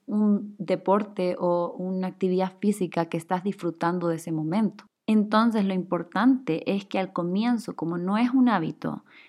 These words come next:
no es algo que tú estás acostumbrado a hacer, vas a tener que poner ese timer o ese horario específico, porque si no, es muy difícil que lo hagas. O sea, tú te estás ayudando a ti misma a hacerlo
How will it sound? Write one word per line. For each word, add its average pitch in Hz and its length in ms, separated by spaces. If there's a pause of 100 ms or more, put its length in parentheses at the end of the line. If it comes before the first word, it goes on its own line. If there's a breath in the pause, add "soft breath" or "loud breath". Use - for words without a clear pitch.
(140 loud breath)
no 190 180
es 226 80
algo 247 280
que 240 60
tú 214 100
estás 214 180
acostumbrado 196 440
a 190 60
hacer, 160 280 (320 loud breath)
vas 220 220
a 247 160
tener 196 500
que 196 120
poner 165 580
ese 170 240
timer 160 640
o 160 80
ese 160 280
horario 156 460
específico, - 720 (720 loud breath)
porque 233 840
si - 260
no, 196 500
es 196 120
muy 226 220
difícil 247 800
que - 140
lo - 100
hagas. - 420
O 185 60
sea, 214 260
tú 269 280
te 285 100
estás 269 280
ayudando 233 420
a 233 100
ti 226 140
misma 214 320
a 202 40
hacerlo 190 600